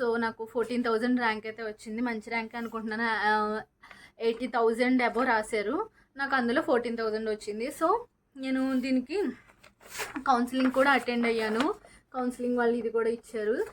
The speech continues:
వాళ్ళు ఒక లిస్ట్ ఇస్తారు. మన సర్టిఫికేట్ వెరిఫికేషన్కి అది వెళ్ళాను జేఎన్టీయూ కాలేజీలో. అది, ఆ, తీసుకుని ఇందులో వాళ్ళకి అన్ని సర్టిఫికేట్స్ అన్నీ సబ్మిట్ చేస్తే మనకి ఒక, ఒక ఫామ్ ఇస్తారనమాట.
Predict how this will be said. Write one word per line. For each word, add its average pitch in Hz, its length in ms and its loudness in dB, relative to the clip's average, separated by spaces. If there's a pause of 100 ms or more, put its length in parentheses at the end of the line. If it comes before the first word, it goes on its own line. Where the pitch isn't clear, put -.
(260)
వాళ్ళు 247 200 2
ఒక 240 140 -2
లిస్ట్ 233 300 -2
ఇస్తారు. 254 320 -4
మన 233 280 2
సర్టిఫికేట్ 240 600 -2
వెరిఫికేషన్కి 233 580 -2
అది 226 120 -2
వెళ్ళాను 220 480 0
జేఎన్టీయూ 226 440 0
కాలేజీలో. 214 600 0 (460)
అది, 226 920 0
ఆ, 214 180 2
తీసుకుని 262 640 -2 (440)
ఇందులో 247 460 2
వాళ్ళకి 247 400 4
అన్ని 240 320 2 (120)
సర్టిఫికేట్స్ 240 460 -4
అన్నీ 240 180 2
సబ్మిట్ 233 420 -4
చేస్తే 233 180 -6
మనకి 311 240 0
ఒక, 254 120 -6
ఒక 233 280 0
ఫామ్ 226 320 2
ఇస్తారనమాట. 208 500 -4